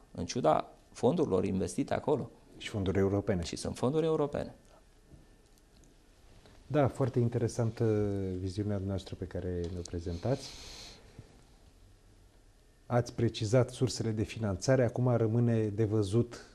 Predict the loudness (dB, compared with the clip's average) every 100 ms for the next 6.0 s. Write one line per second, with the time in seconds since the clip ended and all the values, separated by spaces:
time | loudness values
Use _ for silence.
0 | -20 -20 -20 -20 -20 -10 -8 0 2 4
1 | 2 2 2 2 0 -6 -16 -20 -20 -8
2 | -4 -4 -4 -4 0 0 0 0 0 0
3 | -4 -12 -20 -20 -20 -6 -2 0 0 -2
4 | 0 0 4 6 6 4 -2 -4 -4 -2
5 | -2 -2 -4 -4 -2 0 0 2 0 0